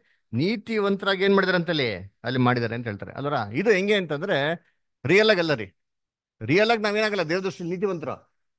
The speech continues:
ಆಗೋದಿಲ್ಲ. ಪರಿಪೂರ್ಣವಂತ ಮನುಷ್ಯನ ಆದಾಮ್ ತರ ಆಗ್ಬಿಡ್ತೀರಾ? ಆಕ್ಚುಲ್ ಆಗಿ ಆಗ್ತೀರಾ? ಆಕ್ಚುಲ್ ಆಗಿ ಆಗಲ್ಲ. ಮಾಂಸದಲ್ಲಿ ಪರ್ಫೆಕ್ಟ್ ಆಗ್ಬಿಡ್ತೀರಾ? ಆಡಮ್ ಇದ್ನಲ್ಲ ಈಡೇನ್ ತೋಟ ಪರ್ಫೆಕ್ಟ್ ಆಗ್ತೀರಾ?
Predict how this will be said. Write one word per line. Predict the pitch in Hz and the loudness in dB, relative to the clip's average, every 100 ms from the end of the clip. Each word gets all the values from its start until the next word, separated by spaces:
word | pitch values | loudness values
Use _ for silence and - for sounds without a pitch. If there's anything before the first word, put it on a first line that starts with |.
| _ | _
ಆಗೋದಿಲ್ಲ. | 113 139 135 110 - - | -2 2 2 0 -4 0
ಪರಿಪೂರ್ಣವಂತ | 180 202 190 190 175 | 2 2 2 0 -2
ಮನುಷ್ಯನ | 175 170 175 180 | -2 -2 -2 0
ಆದಾಮ್ | 165 180 180 | 2 2 0
ತರ | 185 | 0
ಆಗ್ಬಿಡ್ತೀರಾ? | 170 170 160 170 185 120 - - | 0 0 0 2 2 0 -4 -6
ಆಕ್ಚುಲ್ | - 180 226 208 | -4 -2 0 0
ಆಗಿ | 180 | 0
ಆಗ್ತೀರಾ? | 180 - 160 175 98 _ _ _ _ _ _ - | -6 -4 0 0 -2 _ _ _ _ _ _ -8
ಆಕ್ಚುಲ್ | 160 - 220 | -6 0 2
ಆಗಿ | 185 | 2
ಆಗಲ್ಲ. | 131 113 98 - _ | 0 -2 -6 -12 _
ಮಾಂಸದಲ್ಲಿ | 110 180 - 214 | -2 0 2 0
ಪರ್ಫೆಕ್ಟ್ | 165 190 208 190 | 0 0 0 0
ಆಗ್ಬಿಡ್ತೀರಾ? | 180 165 147 170 123 - _ _ - | 0 -2 -2 -2 -2 -8 _ _ 0
ಆಡಮ್ | 156 190 190 | 2 4 2
ಇದ್ನಲ್ಲ | 170 175 | 0 0
ಈಡೇನ್ | 165 185 | 0 -2
ತೋಟ | 175 160 | -4 -6
ಪರ್ಫೆಕ್ಟ್ | 151 143 147 190 151 | -6 -6 -2 0 -2
ಆಗ್ತೀರಾ? | 139 147 151 107 92 | -2 2 2 2 -4